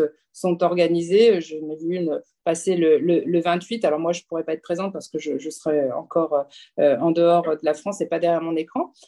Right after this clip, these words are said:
Mais, euh, mais il suffit d'aller tout simplement sur, euh, sur le site internet de la majorité présidentielle. Et, euh, et puis, à partir de là, évidemment que vous trouverez,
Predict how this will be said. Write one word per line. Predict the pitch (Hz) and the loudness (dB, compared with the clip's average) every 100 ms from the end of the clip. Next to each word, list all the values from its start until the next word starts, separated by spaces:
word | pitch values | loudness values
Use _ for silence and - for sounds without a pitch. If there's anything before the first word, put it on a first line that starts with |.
| - | -6
Mais, | 185 190 185 | 0 2 4
euh, | 165 160 156 | 4 4 -2
mais | 185 180 | -2 -6
il | |
suffit | 175 175 - | -6 -14 -8
d'aller | 180 165 165 | -2 0 0
tout | - | -4
simplement | - 165 165 160 196 | -8 -4 -4 -2 -2
sur, | 196 - 170 160 | -4 -6 -4 2
euh, | 147 147 _ | 2 0 _
sur | - 180 170 | -6 0 2
le | 170 | 0
site | - 196 190 151 - | -4 -10 -2 -2 0
internet | 175 170 165 175 | -2 0 0 0
de | 165 | 0
la | 156 | 0
majorité | 160 170 165 165 165 | -2 -2 -4 -4 -8
présidentielle. | - 151 143 139 - 226 262 - _ _ - | -10 -10 -8 -8 -2 0 0 -2 _ _ 0
Et, | 180 170 | 4 6
euh, | 156 147 - | 6 4 2
et | 170 | -4
puis, | 170 180 | -4 -4
à | 151 | -2
partir | 143 - 165 151 | -4 -6 -8 -4
de | |
là, | 147 185 185 - | 0 0 0 -4
évidemment | 214 185 170 165 202 | -6 -2 0 2 0
que | 220 190 | -2 -6
vous | 180 | -6
trouverez, | 175 - 156 165 208 214 | -10 -6 0 2 4 2